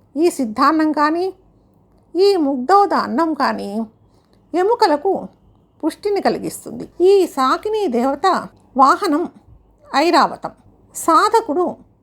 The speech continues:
ఇక్కడ కుండలిని శక్తిని మేల్కొల్పుతాడు. అణిమాది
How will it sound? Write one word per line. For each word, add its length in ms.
ఇక్కడ 540
కుండలిని 640
శక్తిని 640
మేల్కొల్పుతాడు. 800
అణిమాది 760